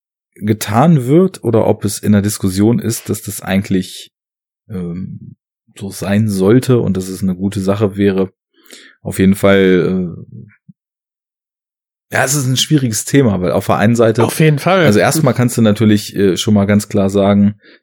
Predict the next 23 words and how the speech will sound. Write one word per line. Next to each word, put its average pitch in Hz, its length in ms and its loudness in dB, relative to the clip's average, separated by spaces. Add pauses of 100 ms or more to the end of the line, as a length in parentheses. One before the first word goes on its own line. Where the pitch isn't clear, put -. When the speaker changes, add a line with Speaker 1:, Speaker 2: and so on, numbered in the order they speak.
(220)
Speaker 1:
äh, 90 300 -2
dass 95 220 -2
man 95 420 0
ganz 101 240 0
klar 104 220 2
mitfühlen 101 640 2
muss 101 320 0
mit 98 140 0
jedem 101 220 4
Menschen, 98 420 2
der 92 220 2
derartig 98 540 0
schlimme 101 300 0
Dinge, 104 400 2
also 90 220 -4
alles, 92 260 -2
was 92 120 -6
jetzt - 200 -6
genannt 190 340 -2
wurde, 196 340 0
jemals 180 420 2
erlebt 95 420 -2
hat. - 260 -2